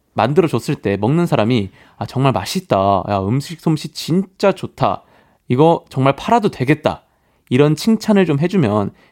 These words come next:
해주는 사람도 덩달아 기분이 좋아지고 그렇잖아요.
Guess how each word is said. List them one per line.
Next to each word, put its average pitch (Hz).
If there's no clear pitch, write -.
해주는 226
사람도 175
덩달아 139
기분이 131
좋아지고 117
그렇잖아요. 131